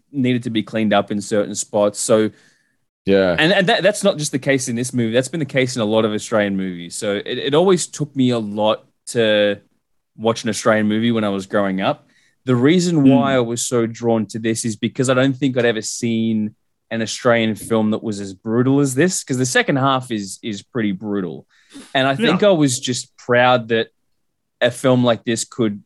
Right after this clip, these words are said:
Speaker 1: originate in Australia. And then another movie came a couple of years later called The Loved Ones, which was another movie that I was tossing up showing you guys. That to me is even more brutal. And that's the reason why I love that movie so much, because you don't really see these type of movies come out of Australia, or at least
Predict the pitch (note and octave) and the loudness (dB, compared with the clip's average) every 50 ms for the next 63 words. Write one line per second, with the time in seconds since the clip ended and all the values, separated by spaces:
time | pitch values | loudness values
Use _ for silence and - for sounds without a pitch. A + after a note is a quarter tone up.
0 | _ _ - C3+ A2+ A2+ A#2 A#2+ A#2+ A#2 A2 G#2+ G#2+ G#2+ - - - A#2 A2+ A#2+ | _ _ -6 -4 -4 -2 -2 0 0 0 0 0 -4 -4 -6 -4 0 2 2 4
1 | C#3 D#3+ F3 - D#3+ D3+ C#3+ D3 C#3+ C3+ B2+ B2 - _ _ _ _ _ _ _ | 4 2 0 2 2 2 4 4 4 2 2 0 -4 _ _ _ _ _ _ _
2 | _ _ - C3+ C#3+ E3+ F#3 F#3+ E3 D3+ C#3+ C3+ C3 B2+ E3 C#3+ C3 B2+ B2+ B2+ | _ _ 0 2 4 4 4 4 4 2 2 2 0 0 0 -2 -2 -2 -2 -2
3 | D3 C3+ - B2+ A#2+ A2+ A2+ A#2 A2 A#2+ C#3 C3+ B2 A#2+ - C#3 B2+ A#2 G#2+ G2 | -4 -4 -2 -4 -4 -2 -4 -4 0 2 2 2 2 2 2 0 0 0 0 0
4 | G#2+ B2+ D3 D3 C#3+ B2+ A#2+ A2+ G#2+ G#2 G2+ G2+ A2 A2 - - A2 A2 A#2 B2 | 0 0 0 0 -2 -4 -4 -4 -2 -4 -6 -8 -10 -10 -10 -10 -8 -2 0 0
5 | A#2+ A#2+ A#2 A#2 A2+ G#2+ A2 G#2+ G#2 G2 G2 G2 - - A2+ G#2+ - - G#2+ G#2 | 2 2 0 0 0 0 0 0 0 -2 -2 -6 -4 -4 -4 -4 -4 -4 -4 -4
6 | G2+ G2 - - - - G#2 G2+ G2 G2 F#2+ F#2+ F2+ G2 F#2 F2+ F2+ F#2+ G2 - | -4 -4 -4 -6 -6 -4 -4 -2 -2 -2 -4 -4 -4 -6 -6 -4 -4 -6 -6 -8
7 | - _ _ _ _ _ - B2+ D3 E3 E3+ - - D#3 C#3+ C3+ B2+ B2 A#2 B2 | -12 _ _ _ _ _ -2 0 0 0 0 0 0 2 2 4 2 2 0 -2
8 | A#2+ A#2 A2 G#2+ G#2 A2 C3+ C#3 C#3 C3 - A#2 A2+ G#2+ F#2+ G2 F#2+ F#2+ F#2 A2 | -4 -4 -4 -6 -2 2 4 4 2 2 0 -6 -6 -6 -6 -6 -8 -8 -8 -8
9 | A2+ A#2 A#2+ - - B2+ A#2+ A#2+ A#2 A2 A#2 A#2 A2 A2 A2+ A2+ A2 A2 A2 A2 | -8 -8 -10 -8 -6 -4 -2 -2 -2 -4 -4 -4 -2 0 0 0 2 0 0 0
10 | A2 A2 A2 G2+ G2 A2 B2 D#3 D3 D3 B2 G#2+ G#2 G#2 - - A2 G2+ G2 G2 | 0 0 -2 -2 0 0 0 0 2 0 -2 -2 -4 -6 -6 -6 -4 -4 -4 -4
11 | G#2 - - _ A#2 A#2 - B2 A2+ A2 A2+ A#2 B2 C3+ B2+ C3+ C3 A2+ G#2+ G#2 | -6 -8 -8 _ -12 -8 -6 -6 -4 -4 0 0 0 0 0 0 -2 -2 -2 -4
12 | - - - - B2 A#2 A#2 A#2+ G#2+ A2+ A2 G#2+ G#2+ - - A#2+ A2+ A2 - A2+ | -4 -6 -4 -2 -2 -2 -2 -2 -2 -2 -2 -2 -4 -2 0 0 0 0 -2 -4
13 | G2 G2+ G#2 A2 A#2+ A#2 A2 G#2+ G#2 G2+ - - A2+ A2 A2 G#2+ G#2 G2 F#2+ F#2+ | -2 -2 -2 0 0 0 -2 -2 -4 -6 -6 -8 -6 -2 -2 -2 -2 -2 -4 -8
14 | - - - A#2+ B2 A2 G2 F#2 D#2+ D2 A2 G#2 G#2 - - _ | -8 -2 2 4 4 4 2 0 -2 -6 -6 -8 -8 -10 -14 _